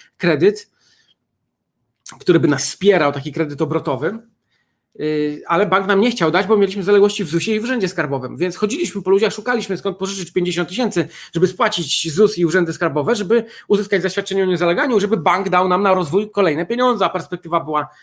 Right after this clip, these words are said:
bardzo, bardzo duża, bo to już wtedy w grę wchodziły fajne obroty i to wszystko miało sens.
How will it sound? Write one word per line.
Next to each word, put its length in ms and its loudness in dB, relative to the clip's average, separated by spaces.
bardzo, 540 -2
bardzo 240 -4
duża, 300 -2
bo 120 -6
to 180 -2
już 180 -6
wtedy 300 -8
w 100 -14
grę 160 2
wchodziły 580 -2
fajne 300 0
obroty 380 0
i 120 -6
to 80 0
wszystko 300 -6
miało 240 -2
sens. 440 -8